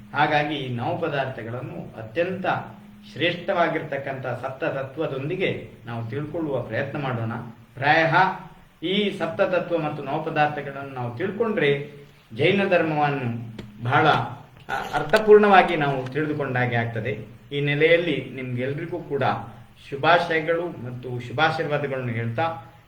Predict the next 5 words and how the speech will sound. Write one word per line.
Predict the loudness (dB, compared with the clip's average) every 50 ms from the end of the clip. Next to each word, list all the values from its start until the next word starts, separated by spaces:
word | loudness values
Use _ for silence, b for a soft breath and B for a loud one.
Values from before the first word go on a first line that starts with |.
| B -6
ಇವತ್ತಿನ | -2 0 0 0 0 -2 -2 -2
ನಮ್ಮ | -4 -4 -4 -2 -2 -2 -2 -4 -6 B B B B B B -4
ಕಾರ್ಯಕ್ರಮದಲ್ಲಿ | 2 4 6 6 6 4 2 -2 -2 -2 -2 0 0 0 0 0 -2 -2 -4 -6 -10 -14 -18 -20 -20 -20 _ _ -12 -8
ವಿಶೇಷವಾಗಿ, | -6 -6 -2 0 0 0 0 0 0 4 4 4 4 2 -2 -4 -6 -12 -14 -18 -20 -20 -20 -14 -8 -4
ಈ | -2 -2 -2 0 -2 -2